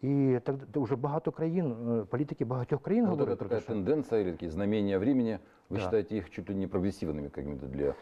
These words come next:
Speaker 1: Е,
Speaker 2: того, чтобы
Speaker 1: ну,
Speaker 2: трудящиеся боролись за свои права или там как-то иначе
Speaker 1: Безсумнівно.
Speaker 2: права человека?
Speaker 1: Е, ну, безсумнівно, тому що, е, власне, Євросоюз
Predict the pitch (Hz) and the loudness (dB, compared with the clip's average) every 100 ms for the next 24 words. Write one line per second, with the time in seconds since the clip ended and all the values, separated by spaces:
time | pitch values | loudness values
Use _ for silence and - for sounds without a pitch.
0 | - - - - - - 120 104 104 - | -14 -18 -20 -20 -18 -6 0 2 2 2
1 | 123 120 120 131 139 107 95 95 92 107 | 2 2 2 2 2 2 2 2 0 -2
2 | 95 98 82 92 87 95 107 101 90 85 | 0 0 0 -2 2 4 4 2 0 -6
3 | 80 82 85 82 - 90 87 85 - 90 | -6 -6 -2 -4 -2 -4 0 -2 -2 -2
4 | 170 - 247 202 98 87 87 - 90 90 | -2 2 4 4 2 2 2 2 2 2
5 | 98 - 120 123 123 135 139 120 - 247 | 2 2 4 2 2 0 -2 -2 2 4
6 | 262 156 117 135 143 - 139 - - - | 6 4 0 -2 0 2 0 -2 -18 -16
7 | - 120 110 113 175 180 143 120 113 160 | -2 0 0 0 -2 0 -4 -4 -2 0
8 | 175 160 160 165 240 262 | 0 -2 0 2 2 2